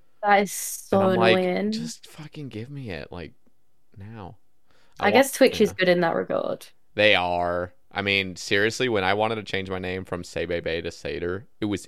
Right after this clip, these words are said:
Speaker 2: instant. Like, I literally was like,
Speaker 1: Yeah.
Speaker 2: "Can I get Satyr?" W-, literally within two seconds, it was already changed.
Speaker 1: Yeah.
Speaker 2: I'm like, "What?"
Speaker 1: It's crazy how,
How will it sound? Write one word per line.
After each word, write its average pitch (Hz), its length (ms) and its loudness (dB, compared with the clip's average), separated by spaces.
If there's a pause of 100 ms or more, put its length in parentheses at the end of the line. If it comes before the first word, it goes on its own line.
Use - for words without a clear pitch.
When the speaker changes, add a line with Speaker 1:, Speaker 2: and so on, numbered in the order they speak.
(160)
Speaker 2:
instant. 113 640 -2
Like, 82 160 -4
I 98 80 2
literally 101 380 0
was 90 120 -4
like, 85 200 -6
Speaker 1:
Yeah. 185 240 6
Speaker 2:
"Can 107 80 -2
I 123 60 2
get 143 160 2
Satyr?" 101 460 0 (300)
W-, 110 180 -2
literally 196 460 10
within 165 260 4
two 143 300 4
seconds, - 500 -4
it - 80 -6
was 90 140 -4
already - 180 -6
changed. - 240 -6
Speaker 1:
Yeah. 180 140 2
Speaker 2:
I'm 185 60 -2
like, - 180 -8
"What?" - 380 -16
Speaker 1:
It's 254 240 2
crazy 220 560 2
how, 202 220 6